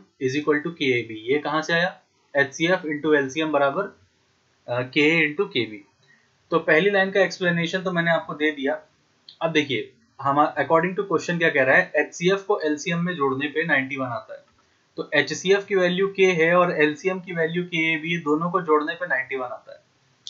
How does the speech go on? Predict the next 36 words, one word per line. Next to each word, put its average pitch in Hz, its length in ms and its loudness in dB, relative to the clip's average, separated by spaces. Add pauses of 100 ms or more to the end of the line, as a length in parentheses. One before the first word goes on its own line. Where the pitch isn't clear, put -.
(160)
इसमें 175 240 0
से 196 140 2
के 196 220 4
की 202 140 -2
value 190 280 2
common 160 300 2
निकल 175 260 0
आएगी। 175 300 -4 (720)
अब 175 140 4
एक 202 140 6
चीज 208 160 -2
याद 196 160 4
रखना, 208 400 0 (560)
ए 196 120 10
और 208 160 6
बी 208 160 -2
को 185 200 4
प्राइम 165 220 6
number 131 300 0
होंगे। 117 220 -4
को 175 200 0
प्राइम 180 320 4
मतलब 190 380 -2 (120)
उन 160 140 0
दोनों 165 320 2
का 185 260 4
एचसीएफ़ 160 540 -2
वन 127 180 0
होगा, - 380 -12 (260)
ठीक 156 140 0
है। 196 80 4 (840)
तो 160 200 6
के 196 220 8
common 196 320 2
ले 190 140 6
लिया। 131 340 2